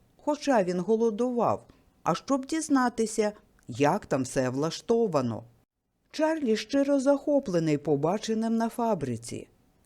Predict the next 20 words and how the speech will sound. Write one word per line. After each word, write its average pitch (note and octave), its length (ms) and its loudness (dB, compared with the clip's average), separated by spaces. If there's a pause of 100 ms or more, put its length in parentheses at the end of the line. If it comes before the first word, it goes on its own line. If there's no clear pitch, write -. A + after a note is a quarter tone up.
Він F3 320 2
має A#3+ 320 2
розвинену A3+ 680 2
фантазію, A3+ 920 0 (500)
не C#4+ 180 2
сумнівається C4 1000 2
в B3+ 40 -2
правдивості G3 880 -2
слів F3 420 -4
містера F#3+ 540 0
Вонки, G#3+ 720 -2 (460)
тобто C#4+ 540 2 (320)
продовжить C4 760 0
створення F#3+ 680 0
нових B2+ 440 0
солодких F3 680 0
чудес. A#3 600 -2 (580)
Чарлі D4 400 0
поважає E3 720 0
старших. A3+ 680 -2